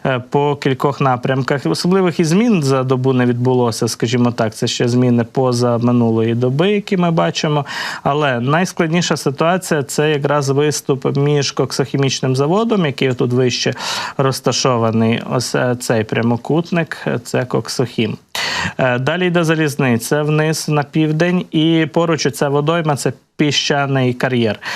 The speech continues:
умовний. Так, між ними розташоване садове товариство "Івушка", з якого, через яке росіяни вже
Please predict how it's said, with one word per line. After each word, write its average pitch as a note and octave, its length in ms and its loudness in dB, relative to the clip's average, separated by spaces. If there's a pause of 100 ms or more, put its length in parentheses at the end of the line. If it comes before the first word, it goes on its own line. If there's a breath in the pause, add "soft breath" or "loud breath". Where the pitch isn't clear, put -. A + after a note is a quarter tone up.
(240 loud breath)
умовний. A2 500 2
Так, D3+ 400 -2 (100)
між C#3+ 400 2
ними F3 560 2
розташоване D3 800 0
садове C#3+ 340 0
товариство C#3+ 480 0
"Івушка", C#3 1080 0
з B2 120 0
якого, C3 800 0
через B2+ 280 0
яке B2+ 220 0
росіяни B2+ 640 0
вже B2 260 0